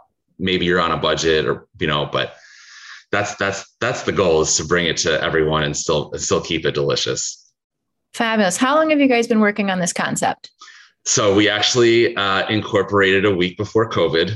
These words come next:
Speaker 1: That was fantastic.
Speaker 2: Okay.
Speaker 1: Uh, that's okay. So we've been
Speaker 2: I, I opened a few months before covid. So
Speaker 1: Okay.
Speaker 2: yeah, yeah.
Speaker 1: Yeah, you definitely understand.
Speaker 2: <laughs>
Speaker 1: Um, so there's obviously been challenges. Um,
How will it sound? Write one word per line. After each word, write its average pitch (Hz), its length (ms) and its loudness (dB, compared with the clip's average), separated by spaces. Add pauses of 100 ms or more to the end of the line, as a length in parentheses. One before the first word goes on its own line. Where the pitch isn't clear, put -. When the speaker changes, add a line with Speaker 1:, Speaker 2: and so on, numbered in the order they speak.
(120)
Speaker 1:
That 76 180 -2
was - 160 0
fantastic. 92 680 0 (260)
Speaker 2:
Okay. 214 100 -2
Speaker 1:
Uh, 98 320 0
that's 87 200 -2
okay. 92 380 0
So 104 340 2
we've 104 200 4
been - 160 0
Speaker 2:
I, 285 140 0
I 247 40 2
opened 262 340 2
a 233 40 2
few 233 200 4
months 214 260 4
before 240 340 0
covid. 262 420 2
So 240 280 2
Speaker 1:
Okay. 233 180 2
Speaker 2:
yeah, 208 360 0 (100)
yeah. 262 180 2
Speaker 1:
Yeah, 104 280 2
you 92 140 2
definitely 104 340 0
understand. 104 560 0
Speaker 2:
<laughs> - 40 -8 (320)
Speaker 1:
Um, 104 300 2
so 117 220 2
there's 113 200 4
obviously 110 400 0
been 110 200 0
challenges. 92 800 0
Um, 85 600 -2